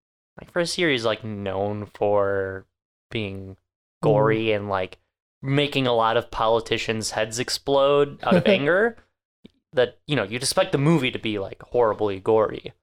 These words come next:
Speaker 2: Well, they really wanted that arcade kid money.
Speaker 1: Yeah, yeah. No, and every soccer mom's like, "What movie is this?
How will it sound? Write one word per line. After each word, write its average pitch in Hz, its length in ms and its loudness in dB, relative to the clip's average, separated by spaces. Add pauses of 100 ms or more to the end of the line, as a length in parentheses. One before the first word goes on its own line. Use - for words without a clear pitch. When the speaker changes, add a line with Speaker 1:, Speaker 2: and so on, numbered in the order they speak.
(400)
Speaker 2:
Well, 165 240 4
they 202 140 4
really 254 240 4
wanted 208 280 6
that 175 200 4
arcade 151 420 2
kid 175 220 0
money. 175 320 2 (640)
Speaker 1:
Yeah, 104 480 -2 (220)
yeah. 110 340 -2
No, 120 300 -2
and 139 180 0
every 123 220 0
soccer 104 420 -2
mom's 98 340 -6
like, - 140 -12 (480)
"What 147 220 0
movie 180 240 0
is 170 100 -4
this? 185 300 -2